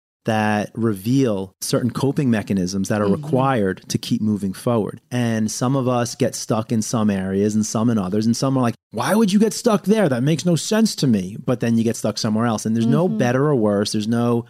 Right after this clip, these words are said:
Speaker 1: "Oh, I'm more advanced." This is just about, how can I come back home to my true self in a way that I've put myself in a position to grow and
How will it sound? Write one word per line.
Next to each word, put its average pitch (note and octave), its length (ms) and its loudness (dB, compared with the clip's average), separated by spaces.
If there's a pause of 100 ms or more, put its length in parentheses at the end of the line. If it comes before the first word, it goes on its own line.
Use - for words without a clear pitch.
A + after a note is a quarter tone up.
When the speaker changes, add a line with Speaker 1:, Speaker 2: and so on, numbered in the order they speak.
Speaker 1:
"Oh, A#2 260 0
I'm A#2 200 -2
more A#2 260 2
advanced." G#2 560 -2 (280)
This - 140 0
is C4+ 120 4
just F#3+ 300 0
about, C#3 420 0 (140)
how D#3+ 180 -2
can G3 140 0
I F#3+ 100 2
come D3 320 -2
back C#3 240 -2
home C3+ 360 0
to A#2+ 100 -4
my G#2 120 0
true B2 260 0
self C3 500 -2 (200)
in B2 120 0
a A#2+ 60 2
way A#2+ 200 2
that A#2+ 120 0
I've A2+ 140 -2
put A2 120 -2
myself A#2 380 0
in A2+ 80 0
a - 20 -2
position G#2 680 0 (160)
to B2 140 -2
grow A2 640 -2 (220)
and G#2+ 240 0